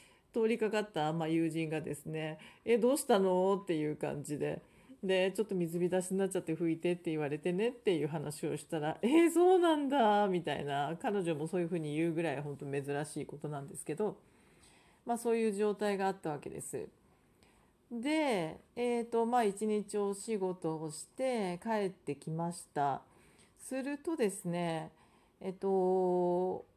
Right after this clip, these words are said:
全く私が会社を出てきた時は問題なく青空に白い雲が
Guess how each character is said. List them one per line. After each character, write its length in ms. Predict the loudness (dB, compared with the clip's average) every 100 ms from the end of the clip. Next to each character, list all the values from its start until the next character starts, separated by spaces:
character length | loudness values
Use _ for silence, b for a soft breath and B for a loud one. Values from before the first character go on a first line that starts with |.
| _
全 640 | -6 -4 -4 -6 _ -4 -2
く 120 | -2
私 420 | -2 -2 -6 -8
が 100 | -8
会 260 | -4 -4 -2
社 120 | -6
を 80 | -6
出 120 | -6
て 120 | -8
き 80 | -6
た 140 | -4
時 260 | -2 -2 -2
は 240 | -2 -2
問 240 | -2 -4 -4
題 160 | -2
な 120 | -4 -4
く 380 | -6 -4 -2 -2
青 240 | 0 0
空 240 | 0 0 0
に 160 | -4
白 220 | -4 -2 -2
い 40 |
雲 320 | -2 -6 -6
が 260 | -4 -6